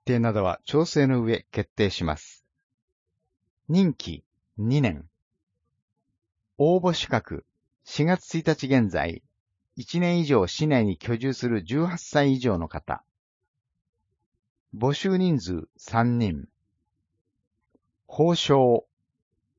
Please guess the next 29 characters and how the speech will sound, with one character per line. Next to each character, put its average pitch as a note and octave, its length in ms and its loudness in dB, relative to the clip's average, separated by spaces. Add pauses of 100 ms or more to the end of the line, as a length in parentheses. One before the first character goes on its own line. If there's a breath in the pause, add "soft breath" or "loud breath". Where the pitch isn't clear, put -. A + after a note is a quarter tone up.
(120)
会 E3 260 4
議 G#2 160 4
に G2+ 140 -4
出 - 180 -2
席 - 300 -2
し - 40 -14
た C#3 140 4
場 B2 160 2
合 A#2+ 80 2
に A2 320 -2
所 - 220 -4
定 D#3+ 180 2
の E3 140 0
謝 A#2 160 0
金 A#2 280 0
を A2+ 40 0
支 - 200 -8
給。 - 280 -6 (1600)
選 F#3 260 -2
考 F#3+ 240 0
方 E3 220 0
法。 D#2 360 -6 (880)
応 G3 200 6
募 G3+ 160 4
動 F#3 200 4
機 - 140 -4
の F2 100 -2
ほ - 140 -14
か、 - 240 -4